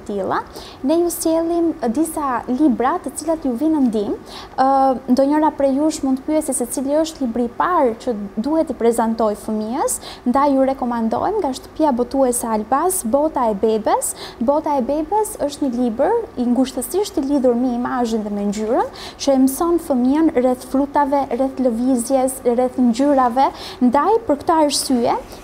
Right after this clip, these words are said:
imazhet janë të mëdha, në fokus janë imazhet me ngjyra të ndryshme, sepse ngjyrat e ndryshme në këtë mënyrë edhe i tërheqin vëmendjen fëmijëve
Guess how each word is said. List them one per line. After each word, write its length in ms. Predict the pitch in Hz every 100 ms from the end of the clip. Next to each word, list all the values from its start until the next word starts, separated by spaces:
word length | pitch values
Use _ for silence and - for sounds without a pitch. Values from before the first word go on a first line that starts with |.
| 262
imazhet 560 | 269 349 339 302 294
janë 300 | 262 285 269 -
të 100 | 208
mëdha, 260 | 202 233 311 466
në 80 | 320 320
fokus 380 | 294 294 269 -
janë 200 | 269 240
imazhet 500 | 226 254 262 247 240
me 100 | 226
ngjyra 340 | 226 285 277 269
të 180 | - 214
ndryshme, 520 | 196 247 311 - 494 - - -
sepse 280 | - 226 269
ngjyrat 300 | 233 349 392
e 80 | 370
ndryshme 360 | 302 339 - 320
në 100 | 269
këtë 160 | 277 339
mënyrë 320 | 320 285 294 294
edhe 160 | 294
i 60 | 294
tërheqin 480 | 262 254 277 294 247
vëmendjen 520 | 226 254 320 269 214 -
fëmijëve 420 | 233 214 226 339